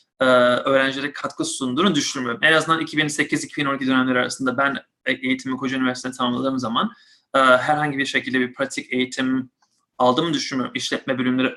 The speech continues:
işletme bölümlerinin ya da işletmeyle ilgili olan, e,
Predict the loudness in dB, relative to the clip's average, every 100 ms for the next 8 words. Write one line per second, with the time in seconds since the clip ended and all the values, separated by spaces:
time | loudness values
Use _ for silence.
0 | -6 -6 -4 -4 -2 -2 -2 -2 -2 -2
1 | 0 -2 -2 -6 -8 -8 -4 -2 -2 0
2 | 2 2 2 0 -6 -20 _ _